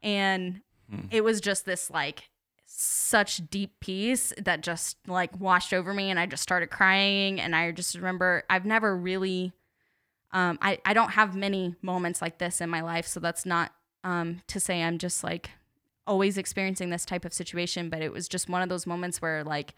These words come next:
Speaker 1: I felt this deep wash of peace and this overflow, and I just remember feeling like God was like, "This is what you're doing right now. Like,
Speaker 2: Mm.
Speaker 1: this is the start of your ministry, and that's you."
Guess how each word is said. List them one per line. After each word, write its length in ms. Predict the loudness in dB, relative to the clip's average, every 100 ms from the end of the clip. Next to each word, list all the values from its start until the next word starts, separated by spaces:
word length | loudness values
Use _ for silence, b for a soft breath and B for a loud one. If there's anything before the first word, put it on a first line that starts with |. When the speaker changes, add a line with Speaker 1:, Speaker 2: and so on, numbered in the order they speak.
| b b b b
Speaker 1:
I 120 | -2 2
felt 240 | 2 2
this 220 | 0 0
deep 220 | -2 -4 2
wash 280 | 2 2
of 160 | -4 -8
peace 460 | -10 -4 -2 -2 -4 b b
and 160 | -4 0
this 200 | 0 -4 -12 _
overflow, 720 | -2 2 0 2 2 2 2 -4 _ -10
and 440 | -4 -2 -2 -6 -10 _ _ -8
I 100 | -4
just 220 | -2 0 0
remember 680 | 0 2 4 4 4 0 -4
feeling 320 | -2 0 0
like 160 | 0
God 200 | 0 0
was 200 | 0 -2
like, 260 | -2 -4 -6 _ -20 _ _
"This 220 | -4 -2
is 420 | -2 -2 -2 -4 -6 -8
what 200 | -8 -2
you're 200 | 0 0
doing 300 | -2 -6 -4
right 180 | -4 -4
now. 220 | -10 -12 -12
Like, 160 | -10 -4
Speaker 2:
Mm. 40 |
Speaker 1:
this 180 | -2 -2
is 120 | -2
the 60 | -4
start 200 | -6 -6
of 120 | -6 -8
your 100 | -8
ministry, 560 | -8 -8 -8 -8 -10 -14 _ _ _ _ _ _
and 100 | -4
that's 200 | -4 2
you." 200 | 2 2